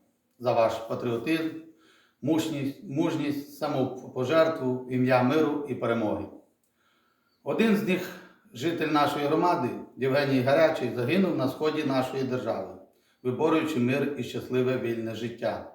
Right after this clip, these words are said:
на нашій рідній землі. Щирі співчуття родині і вічна пам'ять і шана нашому герою. Рідним повідомили, що безвісті зник в-, Ялинець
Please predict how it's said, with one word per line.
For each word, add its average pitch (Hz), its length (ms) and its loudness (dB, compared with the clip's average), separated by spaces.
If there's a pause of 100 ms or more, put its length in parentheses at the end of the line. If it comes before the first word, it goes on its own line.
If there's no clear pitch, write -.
(160)
на 117 100 -4
нашій 120 400 0
рідній 110 360 -4
землі. 104 420 -6 (840)
Щирі 208 260 0
співчуття 127 680 0
родині 165 360 0
і 123 200 -6
вічна 131 300 -4
пам'ять 147 580 0 (380)
і 110 140 -8
шана 139 580 -2
нашому 117 420 -4
герою. 107 460 -6 (580)
Рідним 208 320 2
повідомили, 123 600 0
що - 160 -6
безвісті 170 500 0
зник 131 500 -4 (320)
в-, 113 240 -8 (260)
Ялинець 143 580 2